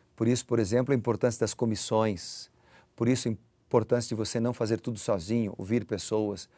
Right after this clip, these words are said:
mais experientes, pessoas, ah, que têm algum conhecimento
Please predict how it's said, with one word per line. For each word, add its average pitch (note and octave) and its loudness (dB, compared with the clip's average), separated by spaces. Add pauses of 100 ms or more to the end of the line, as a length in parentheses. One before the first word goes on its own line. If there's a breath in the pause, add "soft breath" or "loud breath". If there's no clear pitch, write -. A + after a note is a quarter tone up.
(240 soft breath)
mais G#2+ 2
experientes, A2 0
pessoas, A#2 0 (500 soft breath)
ah, G#2+ 0
que G#2+ -4
têm A#2 0
algum A2 -2
conhecimento A2 -4